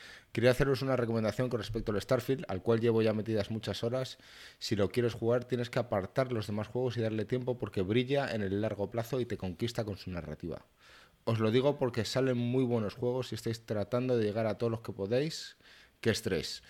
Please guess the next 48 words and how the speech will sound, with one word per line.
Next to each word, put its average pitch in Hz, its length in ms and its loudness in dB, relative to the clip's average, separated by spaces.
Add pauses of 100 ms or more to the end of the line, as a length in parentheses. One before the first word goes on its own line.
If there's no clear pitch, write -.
(340)
X 98 320 -4
D. 82 280 0
Y 104 160 0
pienso 120 400 2
que 117 60 0
eso 117 260 -2
puede 117 280 4
hacer 120 340 0
que 113 80 -2
os 107 80 -6
llevéis 104 260 0
una 107 100 -2
impresión 98 280 -4
equivocada 95 340 0
del 90 80 0
juego 85 220 -4
de 69 60 -8
Bethesda. - 400 -12
Siempre 104 340 -2
es 101 80 -10
un 98 60 -10
placer 95 220 -4
escucharos. 76 500 -8
Seguid 92 240 -4
así". 82 260 -10 (320)
Gracias 110 260 4
por 120 140 4
el 107 60 4
comentario, 110 440 2
Jesús. 113 440 -2 (400)
Y 123 100 4
creo 139 320 6
que 147 80 4
en 107 200 2
parte 113 500 0 (360)
tendrá 92 280 -2
razón. 87 520 -2
Joaquín, 113 640 0
justo - 300 -4
antes 104 180 -2
de 110 40 -4
empezar 101 220 -4
este 98 180 -8
podcast, 113 360 -4
decía 101 420 -2 (120)
todos 110 220 2
los 104 120 0
juegos 107 400 -2